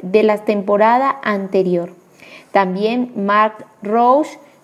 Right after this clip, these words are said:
también Kelvin, Tavo, vinieron varios de los participantes que pudimos disfrutar en otras temporadas y que sin duda alguna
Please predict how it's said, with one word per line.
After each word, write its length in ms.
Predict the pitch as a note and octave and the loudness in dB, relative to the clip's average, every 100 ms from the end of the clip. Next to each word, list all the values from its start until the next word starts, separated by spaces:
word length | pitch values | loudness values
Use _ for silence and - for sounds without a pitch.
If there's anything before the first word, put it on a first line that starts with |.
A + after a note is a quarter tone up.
| _ | _
también 540 | F#3+ F#3 G3 G3+ F#3+ | -2 0 0 0 0
Kelvin, 600 | A#3+ A#3+ A#3 G#3+ A3 G#3+ G#3 | 0 2 0 0 0 -2 -2
Tavo, 480 | - B3+ A#3 G3+ F#3+ - - _ | 4 4 4 0 -6 -10 -20 _
vinieron 600 | G3 A3 B3+ C#4 C#4+ C4+ | -4 0 4 4 4 4
varios 320 | C#4 C#4+ D#4 | 4 4 2
de 120 | B3+ A3 | 0 -2
los 160 | G#3 | -4
participantes 1000 | - G3 F#3+ F#3+ G3 F#3 A#3 A#3+ C4 C4+ | -2 -2 -2 -8 -8 -2 -2 0 0 0
que 140 | - G3 | -2 -2
pudimos 480 | G3+ G3+ A3 A3+ | 2 2 2 0
disfrutar 580 | G3+ G3 F#3 F3+ G#3+ A3 - | -2 -4 -8 0 0 0 -4
en 200 | A3 A#3 | -2 -2
otras 340 | B3+ C#4 C#4+ | -2 0 0
temporadas 800 | B3+ F#3+ F#3 F#3 G#3 A3+ B3+ B3 | -2 -2 0 2 2 2 -2 -6
y 100 | - | -10
que 180 | G#3+ G3 | -4 -4
sin 240 | F#3+ F#3 F#3 | -4 -6 -2
duda 260 | A#3+ A3+ | 0 0
alguna 500 | G3 G#3+ B3+ A3+ A3+ | 0 0 0 2 0